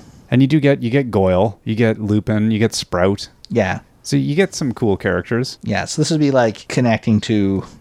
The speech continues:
Speaker 2: the sort of
Speaker 1: Oh, connects with four eight four two one.
Speaker 2: Yeah, the big,
Speaker 1: Right, there
Speaker 2: the
Speaker 1: you
Speaker 2: hall
Speaker 1: go.
Speaker 2: there.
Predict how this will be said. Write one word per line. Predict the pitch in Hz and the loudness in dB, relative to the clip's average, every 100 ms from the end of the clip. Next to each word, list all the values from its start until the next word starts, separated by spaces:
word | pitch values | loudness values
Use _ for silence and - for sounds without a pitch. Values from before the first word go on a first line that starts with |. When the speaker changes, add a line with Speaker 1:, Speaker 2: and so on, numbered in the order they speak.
| _ | _
Speaker 2:
the | - | -8
sort | - - 101 | -6 -2 -2
of | 90 - - - | -2 -6 -12 -4
Speaker 1:
Oh, | 139 123 | 0 0
connects | 131 123 - | 0 -2 -2
with | 117 101 | -2 -2
four | - 113 101 | -2 0 2
eight | 95 - | 2 0
four | 107 98 | -2 -2
two | - 92 | -2 -4
one. | 87 92 87 | -2 -2 0
Speaker 2:
Yeah, | 110 78 - - | 0 -2 -8 -6
the | 101 | 0
big, | 87 | 0
Speaker 1:
Right, | 85 82 - | 0 -4 -6
there | 87 | -2
Speaker 2:
the | 87 | 0
Speaker 1:
you | |
Speaker 2:
hall | 82 82 87 | 0 0 -2
Speaker 1:
go. | 87 | -4
Speaker 2:
there. | 76 | -8